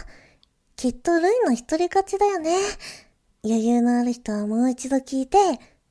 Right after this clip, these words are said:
数えてみてね。イキワングランプリ、参加できてよかったです。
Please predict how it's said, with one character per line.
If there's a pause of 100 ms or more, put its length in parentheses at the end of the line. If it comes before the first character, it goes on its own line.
(120)
数
え
て
み
て
ね。 (840)
イ
キ
ワ
ン
グ
ラ
ン
プ
リ、 (420)
参
加
で
き
て
よ
か
っ
た
で
す。